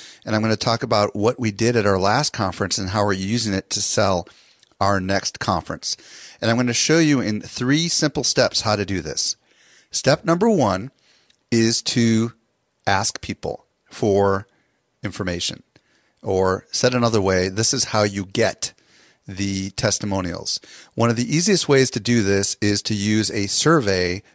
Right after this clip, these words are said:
system, for example, SurveyMonkey, what you see right here. And there's two magic questions that you wanna ask. Number one is, "Would you recommend this to a friend or to a colleague?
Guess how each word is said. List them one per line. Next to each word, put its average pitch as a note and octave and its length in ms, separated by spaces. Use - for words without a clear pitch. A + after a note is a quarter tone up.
system, G2 580
for A2+ 160
example, G2+ 460
SurveyMonkey, G2 800
what F#2 180
you F#2 100
see G2+ 220
right F#2 280
here. F2 300
And G#2 320
there's A2 240
two - 220
magic D#3 340
questions A#2 380
that G2+ 140
you G2 100
wanna F#2 220
ask. D#2+ 380
Number B2 240
one C3+ 260
is, G#2+ 220
"Would C3 320
you E3+ 160
recommend A#2+ 760
this G#2+ 600
to A#2 200
a G#2 60
friend A2+ 480
or G#2 140
to G#2 200
a G2+ 40
colleague? D#2 540